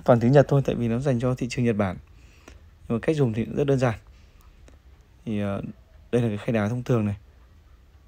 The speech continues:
Và chúng ta nhìn thấy hình dáng của tám viên này. Tám viên đá hình vuông.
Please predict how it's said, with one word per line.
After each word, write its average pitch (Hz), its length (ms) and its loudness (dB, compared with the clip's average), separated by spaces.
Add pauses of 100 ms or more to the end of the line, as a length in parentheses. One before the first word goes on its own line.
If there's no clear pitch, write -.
(180)
Và 107 80 -6
chúng 113 100 -2
ta 123 40 0
nhìn 113 160 0
thấy 110 260 -2
hình 123 240 -2
dáng 107 220 0
của 139 80 -4
tám 101 240 -2
viên 135 200 2
này. 113 140 -4 (640)
Tám 101 220 -4
viên 127 140 -2
đá 107 140 -2
hình 123 200 -2
vuông. 127 220 4